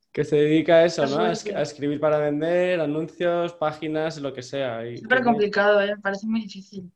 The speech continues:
Speaker 1: De hecho, es uno de mis mentores porque yo estoy trabajando también en una parte de eso y es, a mí me, me, me parece súper divertido. Es verdad que lo que tú dices
Speaker 2: Sí.
Speaker 1: es jodido,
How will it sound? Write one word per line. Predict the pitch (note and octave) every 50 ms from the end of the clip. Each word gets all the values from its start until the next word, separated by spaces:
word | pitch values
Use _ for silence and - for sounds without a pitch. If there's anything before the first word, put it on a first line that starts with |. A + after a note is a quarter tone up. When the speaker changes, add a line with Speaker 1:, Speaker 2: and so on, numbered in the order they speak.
| _ _ _ _ _
Speaker 1:
De | - B2+ C3+ C#3
hecho, | C#3 C#3 D#3+
es | D3+ -
uno | D#3+ D#3+ E3 D#3+
de | D#3+
mis | E3 D3+ D3
mentores | D#3+ D#3 D3 C#3+ C#3 D3 D#3 D#3+ D#3+ E3 E3+ E3 E3
porque | - D#3 C#3+ C#3+ - C#3+ C#3 C#3 C3+
yo | C3+ C#3+ C#3+ C#3+
estoy | C#3+ - D3
trabajando | C#3 D3 D3 - D3+ D3 D3
también | C#3 C#3+ C#3+ C#3+ C#3+ C#3+
en |
una | C#3 C#3 C#3+
parte | C#3 C3+ C3 - C#3 B2+
de | C3 C#3
eso | C#3+ C#3 - D#3 D3+ D3 C#3+
y | C#3 C3 B2+ A#2+
es, | - B2+ B2 B2 -
a | - B2
mí | B2+ C3
me, | C3+ C#3+ C#3+
me, | C#3 C#3 C#3 C#3 C#3 C3 B2+
me | B2+ B2+ B2
parece | B2 B2+ C3+ B2+ D3 C#3+
súper | - - C#3+ B2+ C#3 B2+
divertido. | B2+ B2 A#2+ A#2+ A#2+ B2 C3 B2+ B2 - -
Es | - B2+ B2+
verdad | C#3 C#3 C#3 C#3 C#3+ C#3 C3 -
que | A#2+ A#2 A#2
lo | A#2 A#2+
que | B2 B2
tú | B2+ B2+ B2+
dices | B2+ B2+ B2 - - - -
Speaker 2:
Sí. | B2+ -
Speaker 1:
es | B2+ -
jodido, | - - C3 C3 C3 C#3+ C#3+ B2+ B2 A#2+ B2